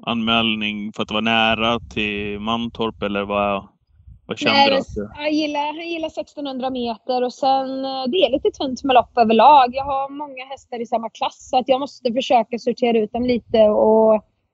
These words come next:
Speaker 2: som sagt, den här gillar ju korta häcken, sextonhundra meter, och han gillar Mantorp, så att då chansar
Speaker 1: Ja.
Speaker 2: vi anmälda då.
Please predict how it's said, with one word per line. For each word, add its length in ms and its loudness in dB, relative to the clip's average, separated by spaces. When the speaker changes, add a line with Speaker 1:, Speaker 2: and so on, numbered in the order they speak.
Speaker 2:
som 200 2
sagt, 200 2
den 120 0
här 200 -2
gillar 340 -6
ju 120 -4
korta 380 -16
häcken, 440 -12
sextonhundra 540 -2
meter, 340 2
och 60 6
han 140 6
gillar 180 8
Mantorp, 520 -2
så 100 -6
att 100 -8
då 160 6
chansar 300 2
Speaker 1:
Ja. 40 -6
Speaker 2:
vi 60 -4
anmälda 440 -8
då. 100 -8